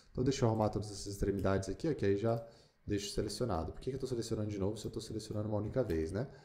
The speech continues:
Deixa eu pegar o do meio aqui legal também, ó, e arrastar. Eu acho que ficou aqui um faltando, ó, agora sim. Lembre que pra mexer, né, com o tile, eu tô segurando o botão do scroll. Você clica e arrasta o botão do scroll, que ele seleciona o tile legal.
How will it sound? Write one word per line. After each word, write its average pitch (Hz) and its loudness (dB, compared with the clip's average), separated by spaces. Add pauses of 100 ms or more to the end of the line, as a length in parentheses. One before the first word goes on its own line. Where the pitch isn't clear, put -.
(240)
Deixa - -10
eu - -8
pegar 110 6
o - 6
do 104 4
meio 104 2
aqui 101 -4
legal 113 2
também, 139 -2
ó, - -6 (600)
e 101 0
arrastar. 107 0 (520)
Eu 92 2
acho 95 2
que - -16
ficou 101 0
aqui 92 -2
um 98 -2
faltando, 104 0
ó, - -4 (180)
agora 90 -2
sim. 180 -4 (440)
Lembre 151 6
que 180 0
pra 135 4
mexer, 127 4
né, 175 -2 (320)
com 120 0
o 110 -2
tile, 120 6
eu 107 4
tô 110 -2
segurando 113 2
o 123 -6
botão 120 4
do 127 0
scroll. 101 2 (160)
Você - -4
clica 107 0
e - 8
arrasta 104 2
o - 0
botão 107 -2
do 113 -4
scroll, - -2 (300)
que - -6
ele 110 -2
seleciona 110 -2
o 110 -4
tile 110 6
legal. 113 4